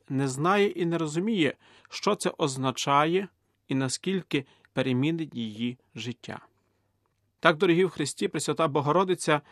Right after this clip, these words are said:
подає нам приклад відваги у вірі в Господа Бога, приймати Божу волю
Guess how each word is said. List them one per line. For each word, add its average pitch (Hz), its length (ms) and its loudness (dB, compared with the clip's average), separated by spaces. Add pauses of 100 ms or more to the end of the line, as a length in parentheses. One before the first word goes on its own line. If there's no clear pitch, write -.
(120)
подає 151 300 0
нам 151 180 0
приклад 156 500 -2 (120)
відваги 143 680 4 (120)
у 147 60 -2
вірі 143 520 0
в 123 100 -12
Господа 123 540 0
Бога, 156 460 0 (340)
приймати 156 640 6
Божу 113 380 -2
волю 101 380 -6